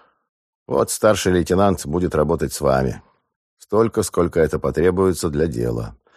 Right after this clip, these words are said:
Вам лично что-нибудь от нас нужно?» «Пока что нет. Но за предложение спасибо, воспользуюсь. Все вопросы можете задавать Олегу Мироновичу. Связь на нем. Вы ведь свои каналы светить пока не желаете?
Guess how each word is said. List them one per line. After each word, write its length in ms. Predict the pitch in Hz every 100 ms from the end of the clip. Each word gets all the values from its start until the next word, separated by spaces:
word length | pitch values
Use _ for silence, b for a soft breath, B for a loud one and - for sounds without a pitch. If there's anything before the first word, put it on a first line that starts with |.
| b b
Вам 220 | 80 95 95
лично 360 | 98 - 95
что-нибудь 400 | - 95 90 80
от 140 | 85 98
нас 200 | 78 90
нужно?» 420 | 131 123 64 - _ _ _ _
«Пока 320 | 64 64 -
что 200 | 135 -
нет. 400 | 76 73 82 - b b b b _
Но 160 | 76 127
за 100 | 160
предложение 840 | 151 123 104 92 110 127 131 107 -
спасибо, 720 | - - 92 78 87 98 85 -
воспользуюсь. 880 | 82 - - 64 76 85 90 - - _ _ _ _ _
Все 180 | 120
вопросы 400 | 110 92 95 92
можете 380 | 82 85 82 85
задавать 560 | 71 76 76 92 - -
Олегу 420 | - 69 69 -
Мироновичу. 760 | 95 87 65 58 64 60 65 62 -
Связь 340 | 76 82 -
на 80 | 87
нем. 360 | 67 60 60 - b b b b b _
Вы 120 | 80
ведь 160 | 90 87
свои 240 | 90 92
каналы 380 | 87 95 90 80
светить 360 | - 82 85 -
пока 240 | 78 82
не 100 | 82
желаете? 580 | 78 85 120 101 67